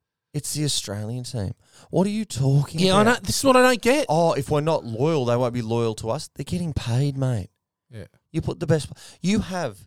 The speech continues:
Speaker 1: the best player in the game in Dylan Edwards. You have a three hundred metre fullback who was mistake-free in a grand final. And that same week, you pick James Tedesco at fullback.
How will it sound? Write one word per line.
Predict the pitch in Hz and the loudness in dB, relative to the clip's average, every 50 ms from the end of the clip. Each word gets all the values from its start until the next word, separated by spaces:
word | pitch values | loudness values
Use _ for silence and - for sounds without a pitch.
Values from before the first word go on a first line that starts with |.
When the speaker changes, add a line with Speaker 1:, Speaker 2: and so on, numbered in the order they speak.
| _ _ | _ _
Speaker 1:
the | - 139 | -2 -2
best | 117 - 147 143 - - | 0 0 -2 -2 -4 -6
player | - 147 139 135 135 - | -4 -2 0 0 0 -2
in | 110 120 117 | -4 -6 -6
the | 110 | -6
game | 104 - 104 104 101 95 90 82 - | -6 -4 -4 -4 -4 -4 -6 -8 -8
in | 95 98 | -10 -6
Dylan | 95 104 101 95 95 95 | -4 -4 -4 -4 -4 -6
Edwards. | 90 95 98 95 82 - - | -8 -6 -6 -6 -6 -2 0
You | 139 143 | 2 2
have | 143 147 135 | 2 2 0
a | 135 | 0
three | 110 - 90 - 113 117 135 147 156 | -2 -2 -8 -6 -2 0 0 0 0
hundred | 156 156 170 170 165 160 143 | -2 -4 -4 -4 -4 -4 -4
metre | 131 127 127 123 - - 101 90 92 117 - _ _ _ _ _ _ _ _ _ _ _ _ _ _ _ _ _ _ _ _ - | -4 -4 -4 -4 -4 -4 -4 -4 -4 -6 -8 _ _ _ _ _ _ _ _ _ _ _ _ _ _ _ _ _ _ _ _ -14
fullback | - - 160 160 165 160 135 113 87 - - _ - _ _ _ _ _ _ - | -4 2 2 2 4 2 0 -2 -2 -4 -8 _ -20 _ _ _ _ _ _ 0
who | - 156 143 | 2 2 2
was | 135 135 123 - | 2 0 -4 -6
mistake-free | 127 117 - - - - 139 147 160 - - 98 - - - - 135 139 143 131 104 95 104 123 147 _ _ _ _ _ _ _ _ _ - | -6 -8 -8 -6 -4 -2 -2 -2 -2 -4 -10 -18 -16 -10 -4 0 2 2 2 2 0 -4 -6 -8 -10 _ _ _ _ _ _ _ _ _ -2
in | - 123 127 | 0 0 0
a | 120 | 0
grand | 113 107 110 117 131 135 139 143 151 - | -2 -2 2 2 2 4 2 0 -2 -4
final. | - - 151 135 139 139 127 95 78 - - _ _ _ _ _ _ _ _ _ _ _ _ _ - | -4 -2 0 0 0 0 -2 -4 -6 -10 -14 _ _ _ _ _ _ _ _ _ _ _ _ _ 0
And | 123 123 123 117 113 | 0 0 0 0 -2
that | 127 139 - - | -4 -4 -4 -8
same | - - - - 131 127 139 147 151 147 135 | -10 -8 -6 -4 -2 0 0 0 0 0 0
week, | 123 127 143 143 - - - - - _ _ _ _ _ - | 0 0 0 0 -2 -6 -14 -20 -20 _ _ _ _ _ -4
you | 120 127 - | -2 -2 0
pick | - 127 - - 104 | 0 -2 -4 -4 -4
James | 98 107 113 110 117 127 135 143 143 - - | 0 4 4 4 4 2 0 -2 -4 -6 -8
Tedesco | - - 131 113 110 117 110 110 - - - 113 98 90 87 - | -6 -4 -4 -2 0 -2 -2 -2 -4 -4 -2 0 0 0 0 -2
at | 92 95 - | -4 -8 -8
fullback. | - - 104 101 95 92 82 - - | -6 -2 0 0 2 2 0 -2 -4